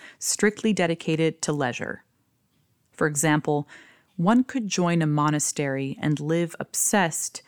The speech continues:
with high liturgical achievements,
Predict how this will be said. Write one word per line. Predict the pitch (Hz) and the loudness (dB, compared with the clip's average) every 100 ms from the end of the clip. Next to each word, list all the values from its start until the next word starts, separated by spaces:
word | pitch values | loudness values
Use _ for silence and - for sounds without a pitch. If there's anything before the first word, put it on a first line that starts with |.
| - | -10
with | 160 - | -10 -8
high | - 185 185 185 | -2 2 2 2
liturgical | 170 - 175 170 - 170 156 | 0 -2 -2 -2 -2 -2 -2
achievements, | - 190 170 156 139 143 - | -2 -4 -4 -4 -4 -4 -6